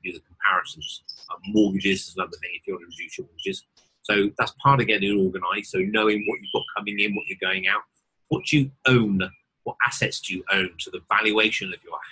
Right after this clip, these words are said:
house, valuation of your pension fund, that kind of thing. So just keeping a track of what valuations are, how things have done over the last ninety days.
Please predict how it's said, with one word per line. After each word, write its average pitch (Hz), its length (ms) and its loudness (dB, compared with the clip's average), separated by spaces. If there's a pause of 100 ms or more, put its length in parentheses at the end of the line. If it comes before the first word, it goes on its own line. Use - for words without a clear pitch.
(100)
house, 98 360 2
valuation 101 460 0
of - 40 -10
your - 180 -10
pension 110 360 -2
fund, 107 240 -2 (360)
that 104 140 2 (120)
kind 98 180 2
of - 140 -2
thing. 101 160 0
So 110 100 -8
just 123 220 0
keeping 131 400 4
a - 40 -6
track - 340 0
of 98 100 -4
what 107 220 0
valuations 98 560 0
are, 95 220 2 (460)
how 113 240 2
things 101 200 0
have 101 120 -10
done 98 140 4
over 95 140 2
the 95 60 0
last 92 360 2
ninety 90 300 -8
days. 87 440 -4